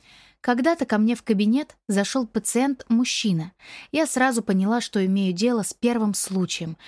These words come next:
потому что его работа явно не была связана с публичностью. Он был высоким, привлекательным брюнетом, вел себя очень скромно и был одет максимально просто – в джинсы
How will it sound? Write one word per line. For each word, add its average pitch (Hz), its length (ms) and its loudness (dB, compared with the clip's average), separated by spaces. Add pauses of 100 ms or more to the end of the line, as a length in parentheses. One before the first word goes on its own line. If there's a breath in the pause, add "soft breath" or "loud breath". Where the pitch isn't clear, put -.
(140 loud breath)
потому 214 320 2
что 196 220 -4
его 185 420 0
работа 226 560 -2
явно 233 420 0
не 214 120 2
была 170 200 0
связана 196 600 0
с - 100 -10
публичностью. 180 840 -4 (400 loud breath)
Он 330 240 4
был 240 180 2
высоким, 254 720 0
привлекательным 220 960 0
брюнетом, 180 580 -2 (320 loud breath)
вел 285 180 4
себя 196 280 0
очень 180 280 -2
скромно 277 600 0
и 202 100 0
был 196 220 0
одет 190 380 -2
максимально 196 580 0
просто – - 460 -6 (260 soft breath)
в 190 80 -2
джинсы 247 440 0